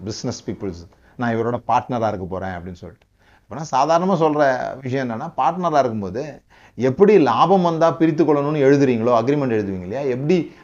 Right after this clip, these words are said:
லாபம் வந்தா பிரித்து கொள்ளணும்ட்டு எழுதுவீங்களோ, அது போல நஷ்டம் வந்தா எப்படி பிரிச்சுக்கணும் அப்படின்றதையும் எழுதிக்கோங்க முதல்லயே அப்படின்னு சொல்லுவேன். இதனால என்ன சில பேருக்கு பிடிக்கிறது இல்ல. ஏன்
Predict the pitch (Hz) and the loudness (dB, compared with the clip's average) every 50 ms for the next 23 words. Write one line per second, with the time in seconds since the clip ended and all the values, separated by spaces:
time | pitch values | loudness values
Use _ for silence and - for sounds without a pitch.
0 | _ - 110 117 127 151 156 170 160 151 147 147 151 151 147 - - 147 151 143 | _ -4 -2 0 2 2 2 2 0 0 0 2 2 2 2 2 0 -2 -2 0
1 | 147 143 147 135 131 127 127 131 135 127 131 117 110 101 95 101 110 127 127 120 | 0 0 2 2 0 2 0 -2 0 0 0 2 0 0 0 0 0 0 0 0
2 | 110 101 95 90 87 92 113 147 85 - - _ _ _ _ _ - 170 185 180 | -2 -6 -6 -8 -10 -12 -12 -12 -14 -16 -20 _ _ _ _ _ -4 0 2 4
3 | 185 165 160 170 180 190 185 160 139 120 110 101 - - - - - - _ - | 4 6 6 6 6 6 6 4 4 2 0 -4 -6 -10 -16 -20 -20 -20 _ -6
4 | 117 123 127 - - - - 226 220 202 196 190 185 196 190 185 175 175 - 185 | -4 -2 -2 -4 -2 0 2 4 4 4 4 4 6 6 6 8 6 4 4 2
5 | 180 151 - - 151 156 151 151 151 143 123 113 - - - _ _ - - 143 | 0 -2 -2 -4 -4 -2 0 0 -2 -2 -4 -6 -10 -18 -20 _ _ -2 0 2
6 | 143 151 156 143 143 139 165 190 190 165 160 175 180 165 180 151 156 143 139 135 | 2 4 4 4 4 4 4 2 4 4 4 4 4 4 2 2 2 2 0 0
7 | 131 127 127 120 131 123 120 123 123 127 120 107 - - - _ _ _ _ - | 0 0 0 0 0 2 2 2 2 0 -2 -4 -6 -12 -20 _ _ _ _ -4
8 | - 127 139 135 151 180 165 127 139 135 131 117 110 - - - - 120 139 165 | 0 0 0 2 2 0 2 2 2 2 2 0 -4 -8 -14 -12 -6 -2 0 2
9 | 196 220 226 240 240 233 214 214 208 185 196 196 202 214 208 202 202 180 185 175 | 2 4 4 4 2 2 2 0 2 2 2 2 2 2 2 2 2 0 0 0
10 | 151 143 131 - - _ _ _ _ _ _ _ _ _ _ _ _ _ _ _ | -2 -6 -10 -12 -14 _ _ _ _ _ _ _ _ _ _ _ _ _ _ _
11 | _ _ _ _ _ _ _ _ _ _ _ _ _ _ - - 170 175 143 | _ _ _ _ _ _ _ _ _ _ _ _ _ _ -16 -12 -10 -8 -8